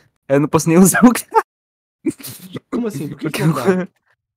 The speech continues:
Speaker 1: porque eu não tenho tipo C no meu notebook. Eu vou usar isso aqui pra quê? Socar na minha mão? <laughs>
Speaker 2: Pra carregar o teu celular.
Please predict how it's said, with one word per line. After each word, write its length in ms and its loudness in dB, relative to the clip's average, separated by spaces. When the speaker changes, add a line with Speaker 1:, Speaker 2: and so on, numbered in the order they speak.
Speaker 1:
porque 200 2
eu 60 6
não 80 2
tenho 220 0
tipo 220 -4
C 160 0
no 80 0
meu 180 4
notebook. 500 -4
Eu 60 -6
vou 80 -6
usar 120 0
isso 120 0
aqui 160 -6
pra 120 -2
quê? 180 -4
Socar 300 -4
na 120 -2
minha 220 0
mão? 100 -2
<laughs> 560 2
Speaker 2:
Pra 100 -10
carregar 260 -8
o 20 -8
teu 120 -14
celular. 440 -14